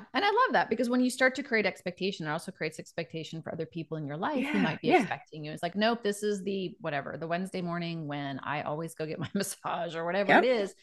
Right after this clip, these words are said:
Speaker 1: And then other people aren't like, "Wait a minute, you're getting a massage." And that
Speaker 2: Right.
Speaker 1: guilt factor
Speaker 2: <laughs>
Speaker 1: can kind of not be there as, as much. I
Speaker 2: Right.
Speaker 1: think that's really important. It's, women do need to put our,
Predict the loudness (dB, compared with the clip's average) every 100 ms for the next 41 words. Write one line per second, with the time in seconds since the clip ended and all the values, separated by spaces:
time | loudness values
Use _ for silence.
0 | -20 -20 _ 2 6 8 8 6 2 2
1 | 2 2 6 8 10 8 8 6 2 0
2 | 2 2 2 0 0 0 2 2 0 8
3 | 12 12 12 12 6 10 10 12 12 12
4 | 12 12 4 2 2 2 2 2 2 2
5 | 0 0 2 4 4 2 2 -2 -6 -6
6 | -6 -4 -2 -2 -4 -12 _ -20 _ _
7 | 8 8 8 2 -2 2 2 2 0 -2
8 | -2 -4 -6 -8 -18 _ -10 -4 0 2
9 | 4 4 2 0 0 0 -2 -4 -2